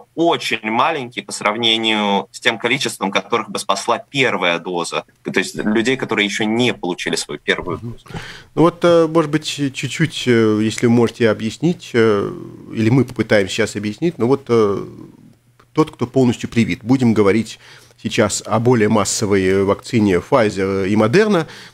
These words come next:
Speaker 2: Да, вот две прививки создают определённый иммунитет, э, вырабатываются антитела. Э, фактически организм познакомился с этим вирусом, да, при помощи этой вакцины.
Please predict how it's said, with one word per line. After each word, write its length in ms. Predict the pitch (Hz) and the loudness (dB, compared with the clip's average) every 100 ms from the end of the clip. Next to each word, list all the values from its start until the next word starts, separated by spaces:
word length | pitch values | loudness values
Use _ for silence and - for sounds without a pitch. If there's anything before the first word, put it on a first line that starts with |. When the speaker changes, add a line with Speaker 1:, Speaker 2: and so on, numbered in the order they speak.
| _ | _
Speaker 2:
Да, 160 | 127 123 | 2 2
вот 140 | 104 | 2
две 160 | 117 135 | 2 0
прививки 760 | 143 190 240 - 185 139 104 104 | 2 2 0 0 0 2 0 -4
создают 600 | - 110 120 135 123 110 | -2 0 2 2 0 0
определённый 580 | 104 113 117 123 104 | 0 0 2 4 4
иммунитет, 580 | 107 120 135 - 233 233 | 4 4 2 2 0 0
э, 260 | 151 120 101 | 0 2 2
вырабатываются 800 | 98 98 104 107 - 101 98 107 | 2 2 2 0 0 -6 -4 -2
антитела. 560 | 101 - - 170 240 247 - - - _ | -2 -4 2 4 4 0 -12 -20 -20 _
Э, 540 | 120 120 120 117 110 98 98 - | 2 4 4 4 0 -4 -14 -4
фактически 480 | - - 226 - 151 | -4 0 -2 2 0
организм 480 | 127 135 196 175 | 2 2 4 2
познакомился 640 | 139 135 139 - 185 170 - | 2 2 2 2 2 2 0
с 60 | |
этим 200 | 139 135 127 | -2 0 2
вирусом, 440 | 117 85 - 92 | 2 0 -6 -4
да, 140 | 170 | -2
при 140 | 202 123 | -2 -2
помощи 340 | 120 113 - | 0 0 0
этой 140 | 104 104 | -2 -2
вакцины. 460 | 107 - 120 78 | -2 0 0 0